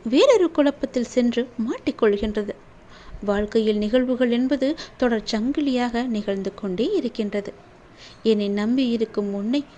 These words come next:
ஒவ்வொரு பிரச்சனைகளிலிருந்தும் நான் அடுத்தடுத்து விடுவித்து கொண்டுதான் வருகிறேன். ஆனால் உன்னுடைய மனமோ ஒன்றிலிருந்து மற்றொன்றை கண்டு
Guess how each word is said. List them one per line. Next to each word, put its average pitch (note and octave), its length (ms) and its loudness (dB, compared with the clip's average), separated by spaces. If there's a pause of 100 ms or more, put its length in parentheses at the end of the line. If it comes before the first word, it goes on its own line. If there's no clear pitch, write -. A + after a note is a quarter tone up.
(160)
ஒவ்வொரு A#3+ 460 2
பிரச்சனைகளிலிருந்தும் B3+ 1200 0
நான் A3 280 -4
அடுத்தடுத்து C4 680 -2 (260)
விடுவித்து G3+ 460 2
கொண்டுதான் G3+ 540 -2
வருகிறேன். G3+ 500 -2 (720)
ஆனால் F#3+ 440 -4
உன்னுடைய A3+ 480 0
மனமோ A#3+ 380 2 (460)
ஒன்றிலிருந்து B3+ 680 2 (280)
மற்றொன்றை D4 580 0
கண்டு B3 300 0